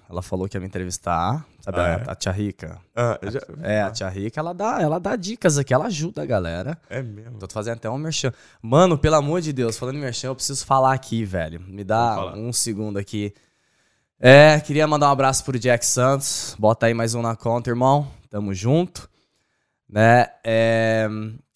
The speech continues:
Speaker 1: bom, você tá cheio de tatuagem aí, né? Pra quem quer fazer tatuagens aqui, né, em Dublin, tem meu parceiro Marcinho, tá bom? Então, cola lá na The Ink Gallery Tattoo Studio, já apareceu aqui pra vocês.
Speaker 2: É aqui lá de casa.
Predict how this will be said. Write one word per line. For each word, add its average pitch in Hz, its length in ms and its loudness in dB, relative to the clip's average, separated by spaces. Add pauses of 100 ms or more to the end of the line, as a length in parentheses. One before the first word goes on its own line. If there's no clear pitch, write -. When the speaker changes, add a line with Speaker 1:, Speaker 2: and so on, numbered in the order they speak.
(440)
Speaker 1:
bom, 90 200 -4
você 98 160 -6
tá 104 140 -6
cheio 101 180 -6
de - 80 -12
tatuagem 95 560 -6
aí, 113 120 -4
né? 123 180 -6
Pra 107 220 0
quem 147 220 -2
quer 131 220 0
fazer 113 300 -6
tatuagens 107 920 -2
aqui, 107 540 -4 (600)
né, 95 180 -4
em 107 40 0
Dublin, 190 460 6 (160)
tem 117 120 0
meu 117 120 -2
parceiro 110 340 0
Marcinho, 107 640 -4 (180)
tá 87 120 -10
bom? 95 240 0
Então, 92 680 -6 (400)
cola 98 280 2
lá 98 160 2
na 95 180 -4
The 87 340 -10
Ink 113 240 -10
Gallery 95 360 -2
Tattoo 92 360 -10
Studio, 107 380 -8
já 92 140 -4
apareceu 87 460 -6
aqui 90 140 -12
pra 95 140 -6
vocês. 156 520 0
Speaker 2:
É - 20 -6
aqui 156 120 -10
lá 127 160 -8
de 98 120 -12
casa. 104 320 -14